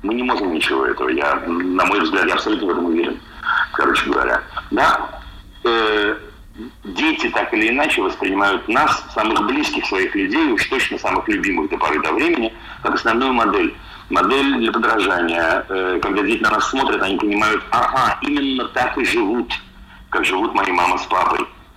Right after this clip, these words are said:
Вот на самом деле, как устроена жизнь. И это здорово, и это опасно в определенном смысле. Так что,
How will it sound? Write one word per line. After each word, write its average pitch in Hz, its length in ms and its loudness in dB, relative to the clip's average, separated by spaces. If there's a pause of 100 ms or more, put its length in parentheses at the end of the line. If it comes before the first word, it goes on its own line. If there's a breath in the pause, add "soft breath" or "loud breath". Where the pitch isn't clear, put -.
(360 loud breath)
Вот 127 300 0
на 110 120 2
самом 104 340 0
деле, 143 300 0
как - 160 -4
устроена 107 480 0
жизнь. 87 420 -2
И 104 40 -2
это 117 200 0
здорово, 135 680 2 (240)
и 64 200 -4
это 262 400 2
опасно - 520 0
в 92 60 -6
определенном 85 500 -2
смысле. - 380 -6 (680 loud breath)
Так - 120 0
что, - 140 0